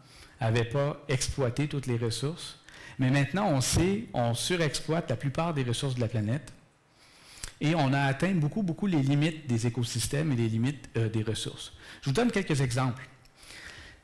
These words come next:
Quand on a commencé à chasser les baleines bleues, le, la baleine bleue est le plus gros animal à jamais avoir vécu sur Terre, plus gros que les plus gros dinosaures. Il y en avait trois cent mille dans l'océan Atlantique.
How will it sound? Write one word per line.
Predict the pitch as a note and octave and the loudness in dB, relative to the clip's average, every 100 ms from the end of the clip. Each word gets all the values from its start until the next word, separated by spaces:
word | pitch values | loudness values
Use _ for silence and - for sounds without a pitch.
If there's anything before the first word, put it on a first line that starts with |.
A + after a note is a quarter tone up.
| - - - | -20 -20 -2
Quand | F#3+ A3 | 0 2
on | |
a | G3 | 2
commencé | F3+ E3+ D3 - | 2 2 2 2
à | G3 | 0
chasser | - C#3+ - | 0 0 0
les | F#3 | 0
baleines | C3+ B2+ B2 A#2 | 2 2 4 2
bleues, | A#2 D3+ A#3+ - - _ _ _ _ _ _ _ _ | 2 2 -2 -6 -20 _ _ _ _ _ _ _ _
le, | B2 B2 | -2 0
la | B2 | 2
baleine | B2+ D3 C3+ | 4 4 4
bleue | C3 F3+ - | 4 2 2
est | |
le | A#2 | 2
plus | A2+ - | 2 0
gros | C#3 E3+ D3+ | 0 2 4
animal | C3+ B2+ D3 D#3+ | 4 4 2 2
à | - | 2
jamais | A#2 A#2+ C3+ | 2 2 4
avoir | C3+ B2 B2 | 2 2 -2
vécu | A#2 A#2 C#3 | -2 -2 -2
sur | C3 A#2 - | -2 -4 -2
Terre, | A#2 A#2 A#2 | -2 -2 -4
plus | C#3+ | -2
gros | D3 D#3+ | 2 2
que | E3+ C3+ | 2 0
les | A#2+ | 0
plus | - B2 | 0 -2
gros | C#3 | 0
dinosaures. | B2+ B2 A2 A2 - - - - - - - - | 0 0 0 -2 -6 -12 -20 -20 -20 -20 -16 -2
Il | B2 | 2
y | |
en | |
avait | C3 C#3 | 2 2
trois | - F#3 G3 | 0 0 0
cent | - D#3 | 2 2
mille | D3+ D3 | 2 2
dans | B2 | 0
l'océan | A2 A2 A2+ | 0 0 0
Atlantique. | A#2 A2 G2 A#2 | 0 -2 -4 -6